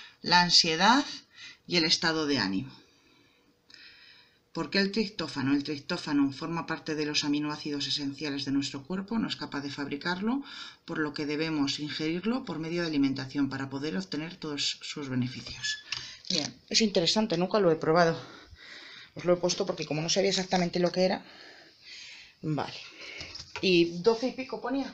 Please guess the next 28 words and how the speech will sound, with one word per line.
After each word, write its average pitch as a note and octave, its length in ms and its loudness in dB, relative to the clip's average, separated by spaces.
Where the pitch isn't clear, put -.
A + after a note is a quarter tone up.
doce A#3 500 -6
ochenta F3 420 -2
y D#3 60 -2
siete - 360 0
en C#3+ 140 0
Amazon. C3+ 420 -2
Bueno, C3 300 -4
entonces D3+ 340 -10
es D#3 160 -4
una D#3+ 140 0
caja - 240 -2
que E3+ 120 0
ya, F3+ 120 4
fijad, F3 260 -2
no G#3+ 80 4
os A3+ 80 6
he C4+ 60 12
dicho B3+ 200 4
el G3+ 80 4
precio A#3+ 260 6
al F#3 60 8
principio, F#3+ 400 2
los E3+ 140 4
que, F3+ 80 -2
bueno, F3+ 200 2
ya D#3+ 120 4
las E3+ 120 4
conozcáis. E3+ 520 -2